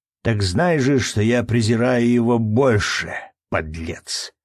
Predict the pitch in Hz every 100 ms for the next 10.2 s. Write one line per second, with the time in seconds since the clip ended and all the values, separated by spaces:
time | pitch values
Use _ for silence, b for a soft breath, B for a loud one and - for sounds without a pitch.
0 | _ _ _ 110 117 151 175 107 85 98
1 | 107 101 107 95 - 107 123 185 135 -
2 | 90 87 78 - - - - _ _ _
3 | 101 120 117 131 139 123 113 135 147 131
4 | B _ 110 117 147 131 139 131 - -
5 | 165 151 131 151 135 165 135 151 147 101
6 | - _ _ _ _ _ _ _ 107 107
7 | 101 95 113 143 123 - 127 113 - -
8 | - 147 131 131 127 139 156 147 110 -
9 | 117 110 - - 110 87 92 - - -
10 | -